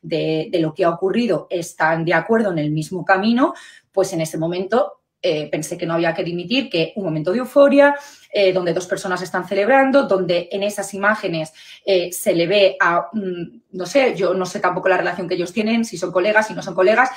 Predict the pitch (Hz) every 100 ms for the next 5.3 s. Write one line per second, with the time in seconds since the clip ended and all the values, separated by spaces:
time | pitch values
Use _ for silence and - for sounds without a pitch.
0 | - - 196 185 185 185 247 175 170 165
1 | 170 220 220 - 170 156 151 170 180 214
2 | 185 160 - 160 220 202 160 151 151 151
3 | 190 214 - 151 151 151 151 147 151 175
4 | 196 220 240 320 - - - 220 185 151
5 | 175 165 147